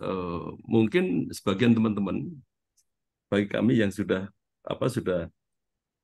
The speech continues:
eh, menjadi, apa ya, dipercaya oleh pimpinan untuk mengelola sebuah unit,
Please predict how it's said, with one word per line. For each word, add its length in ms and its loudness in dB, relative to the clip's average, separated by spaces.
eh, 420 -4
menjadi, 800 2
apa 300 -2
ya, 160 -2
dipercaya 480 2
oleh 160 4
pimpinan 480 -2
untuk 560 -4
mengelola 480 0
sebuah 320 -8
unit, 480 0